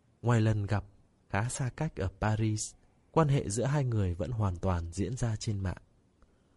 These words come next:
Một đêm mất ngủ sẽ không tốt cho bà chút nào. Để buồn ngủ, bà đọc thêm vài trang Proust và thiếp đi. Cuộc sống của bà đã cải thiện kể từ khi chiếc máy tính ra khỏi giường, xuống tầng.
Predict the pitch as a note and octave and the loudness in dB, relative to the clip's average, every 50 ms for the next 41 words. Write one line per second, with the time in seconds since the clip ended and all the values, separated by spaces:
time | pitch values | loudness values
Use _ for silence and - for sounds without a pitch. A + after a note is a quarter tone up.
0 | - - - A2+ A2+ A2 A2+ C#3 D3 C#3 C3+ D3 E3+ - C#3+ A#2 A2 G2 F2 D#2+ | -12 -4 2 2 2 4 4 4 4 4 2 0 -2 -2 0 0 2 2 0 0
1 | - - - - - - - - - C3 A2+ G#2+ - C#3+ D#3+ - - - B2 G2 | -4 -14 -14 -6 -4 -4 -4 -2 -4 -4 -4 -2 -4 -4 -4 -4 -6 -8 -6 -4
2 | F#2 E2 E2 - - C3+ C3 B2+ G#2 F#2 E2 D#2+ D#2 - - _ _ _ _ _ | -4 -6 -6 -6 -6 -6 -4 -2 -2 -2 -2 -4 -6 -12 -18 _ _ _ _ _
3 | _ _ _ _ _ - G#2 A2+ G#2+ G2 G#2 G#2+ G2+ G2 G2 F#2 F2 E2 - - | _ _ _ _ _ -6 0 0 2 2 2 2 2 2 0 0 0 -2 -6 -12
4 | _ _ _ _ _ _ - - G2+ F#2+ F#2 F2+ F2 - - - B2 A#2 A2 G#2 | _ _ _ _ _ _ -4 -2 0 0 0 0 -2 -4 -6 -4 -4 -4 -4 -4
5 | - F2+ E2+ E2 - - - G#2+ G#2 G#2 - - A2 G#2+ G#2 F#2 - - - _ | -4 -4 -4 -4 -6 -6 -6 -6 -6 -6 -6 -4 -4 -4 -4 -6 -8 -10 -10 _
6 | - _ _ _ _ _ _ _ _ _ _ - G2 F#2+ F#2+ F2 E2 - - D3+ | -20 _ _ _ _ _ _ _ _ _ _ -12 -6 -4 -4 -4 -2 -2 -2 -2
7 | D#3+ - - - A2+ G#2+ F#2+ - - _ _ _ _ _ _ _ _ _ _ _ | -2 -2 -2 -4 -4 -4 -4 -6 -14 _ _ _ _ _ _ _ _ _ _ _
8 | _ _ _ _ _ _ - A2+ G#2+ - - - - G2+ G#2+ C3+ D#3 - A2 F2+ | _ _ _ _ _ _ -4 -2 -2 -2 -2 -2 -2 -2 -2 -2 -4 -4 -4 -2
9 | F2 F2+ E2+ E2+ E2+ - - - - E2+ D#2+ - - - F#2 - - _ _ _ | -2 -2 -2 -4 -6 -8 -6 -6 -6 -6 -6 -8 -8 -8 -8 -8 -8 _ _ _
10 | _ _ _ _ _ - - G2 F#2 - G#2 G#2 - - - D#3+ D3+ D3 - - | _ _ _ _ _ -4 -2 -2 0 0 -2 -6 -6 -4 -4 -2 -2 -2 -2 -4
11 | G3 - - B2+ B2 C3 - A#2+ A2+ B2+ D3 E3 D3+ C#3+ C3+ B2+ - A2+ E2 E2+ | -6 -4 -2 -4 -4 -2 -2 -2 -2 -2 -4 -4 -4 -4 -4 -2 -4 -4 -4 -4
12 | E2+ F2 F2+ F2 E2+ D#2+ D#2+ - - _ _ _ - - - F#2 G2+ B2 - G2+ | -4 -4 -4 -4 -4 -6 -10 -16 -20 _ _ _ -14 -8 -6 -6 -6 -4 -4 -4
13 | F#2 F2 E2+ | -4 -4 -6